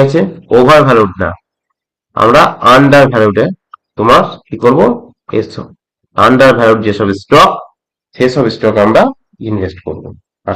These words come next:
সেটা ঠিক করবে এই পিইজি রেশিও। আর return on equity, অর্থাৎ ইকুইটির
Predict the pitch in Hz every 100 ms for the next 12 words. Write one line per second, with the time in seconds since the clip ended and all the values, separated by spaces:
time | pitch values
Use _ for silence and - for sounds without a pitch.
0 | - 123 165 - 127 - 127 151 262 -
1 | _ _ _ _ - 123 123 113 110 104
2 | 98 85 - - - 104 _ _ _ _
3 | - 110 117 117 160 147 123 104 - 95
4 | - - _ _ _ _ _ - - 156
5 | 143 110 120 120